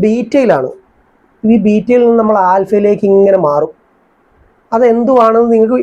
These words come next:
ഏറ്റവും ചുരുക്കത്തിൽ ഞാൻ പറഞ്ഞുതരാം. പെട്ടെന്ന് മനസ്സിലാവുന്ന രീതിയിൽ പറയുമ്പോൾ, ആൽഫ എന്ന് പറയുന്ന സ്റ്റേറ്റ് എന്താണെന്ന് വെച്ച് കഴിഞ്ഞാൽ, നമ്മളിപ്പോൾ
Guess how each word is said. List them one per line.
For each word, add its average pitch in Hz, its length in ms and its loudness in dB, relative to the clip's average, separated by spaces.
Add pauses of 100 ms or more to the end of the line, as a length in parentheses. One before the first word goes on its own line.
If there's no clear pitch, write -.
ഏറ്റവും 247 280 0
ചുരുക്കത്തിൽ 226 400 -2
ഞാൻ 220 160 -2
പറഞ്ഞുതരാം. 196 360 0 (180)
പെട്ടെന്ന് 294 260 0
മനസ്സിലാവുന്ന 233 420 0
രീതിയിൽ 202 240 -2
പറയുമ്പോൾ, 180 340 0 (580)
ആൽഫ 240 380 -2 (140)
എന്ന് 247 140 0
പറയുന്ന 226 260 0
സ്റ്റേറ്റ് 190 360 -2
എന്താണെന്ന് 180 260 -2
വെച്ച് 170 140 -4
കഴിഞ്ഞാൽ, 156 260 0 (360)
നമ്മളിപ്പോൾ 254 340 0